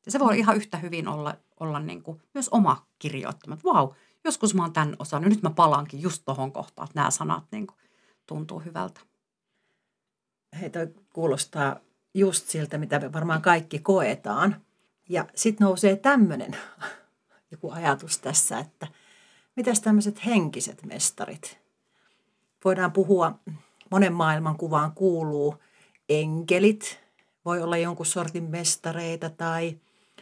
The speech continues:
Speaker 2: erilaiset, ähm, äh, henkiset mestarit. Siellä voi olla Buddhaa tai Jeesusta, niinku, äh, tän tyyppisiä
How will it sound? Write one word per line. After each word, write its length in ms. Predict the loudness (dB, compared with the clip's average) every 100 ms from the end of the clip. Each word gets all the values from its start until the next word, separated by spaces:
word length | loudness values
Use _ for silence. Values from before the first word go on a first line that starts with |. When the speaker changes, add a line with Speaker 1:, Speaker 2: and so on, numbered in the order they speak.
| _ _ _ -18 -4
Speaker 2:
erilaiset, 720 | 0 0 0 0 -4 -8 -12
ähm, 320 | -8 -6 -6 -8 -10 -14 _ _ _ -18
äh, 280 | -14 -6
henkiset 560 | -2 -2 -2 -4 -4 -6
mestarit. 800 | -6 0 0 0 -4 -4 -6 -14 _ _
Siellä 260 | -10 -8 -4
voi 140 | -4
olla 180 | -6 -8 -6
Buddhaa 640 | -6 -6 -10 0 2 2
tai 340 | 0 -2 -2 0
Jeesusta, 760 | 2 2 2 -2 -4 -6 -4 -6
niinku, 360 | -8 -12 -18 _ -20 -20 -20 _ _
äh, 60 | -16 -4
tän 220 | -2 -2
tyyppisiä 680 | -4 -6 -6 -4 -2 -2